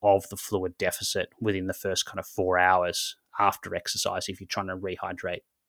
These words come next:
quite rapidly. Now, having food along with that fluid can help to kind of absorb and retain that f-, that fluid,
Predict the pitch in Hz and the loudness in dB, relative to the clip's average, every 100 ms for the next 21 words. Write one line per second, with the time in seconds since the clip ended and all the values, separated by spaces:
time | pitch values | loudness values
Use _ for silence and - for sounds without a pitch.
0 | _ - 101 82 90 80 98 90 85 _ | _ -2 0 2 0 -2 -4 -6 -10 _
1 | _ - - - - - 101 92 92 92 | _ -16 -14 -14 -16 -4 0 2 2 0
2 | - _ _ _ _ _ - - 95 92 | -6 _ _ _ _ _ -6 2 2 2
3 | 92 92 - - - _ - - 123 127 | -2 -6 -8 -18 -20 _ -14 4 8 10
4 | 127 117 110 113 113 113 - - - 123 | 10 6 4 4 4 2 4 4 4 2
5 | 120 - 104 92 117 - - 110 92 - | 2 2 -4 2 2 2 0 0 0 -2
6 | 104 92 95 92 101 95 95 95 - 107 | -2 -2 -4 -4 0 0 0 -4 -2 0
7 | 104 104 - - - - 110 - 120 117 | 0 -2 -6 -14 -20 -4 -4 -2 4 4
8 | 107 | 4